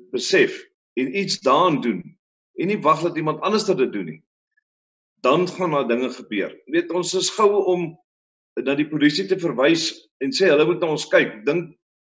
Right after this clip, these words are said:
om terug te kom, die, die, die huidige, ons huidige staat of regering van die dag faal liderlik om na sy inwoners se veiligheid om te sien. En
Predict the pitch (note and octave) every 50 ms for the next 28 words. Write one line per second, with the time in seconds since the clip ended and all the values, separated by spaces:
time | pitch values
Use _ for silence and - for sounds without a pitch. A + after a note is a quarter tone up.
0 | - C3 C3 B2 B2 D3+ F#3 D#3 - - E3+ E3+ F3 F3 D#3+ D#3 D#3 D#3+ - _
1 | _ _ _ _ _ _ _ _ _ _ _ _ _ _ _ _ _ _ _ _
2 | _ _ _ _ _ _ _ A2 A#2 A2 A2+ - _ A#2+ B2 C3 B2+ B2 C3 C#3
3 | - D#3+ E3+ A3 A3+ A3 A3 G#3+ F3+ D3 C3 B2+ B2 A#2 - B2 B2 B2+ A#2+ C3
4 | C#3 D3 E3 F#3+ F#3+ F#3+ G#3 F#3 E3 - - - G#3 F#3+ F3+ E3+ D#3+ D#3 D#3 C3
5 | - - A2+ B2 B2+ - - F#3+ F#3+ F3+ E3+ E3+ E3 D#3 D#3 D#3 C#3 C3 B2 -
6 | - A#2+ B2 - - - - _ _ _ _ _ _ _ _ _ - - G3 F3
7 | F3+ F#3 D3+ B2 A#2+ C#3 E3+ D#3+ F#3+ E3+ D3 - - - - - _ _ - D3+
8 | D3+ D3 D3 C#3 C3 - D#3+ C3+ C#3 D3 D3 D3 C#3 C3+ C3 B2+ - - - -
9 | - - C#3 B2+ - D3 C3 C3+ B2 A#2+ B2+ A#2 G#2+ B2+ C3 B2 B2 D3 C3+ -
10 | - B2+ G2+ F#2+ - B2 A2+ G#2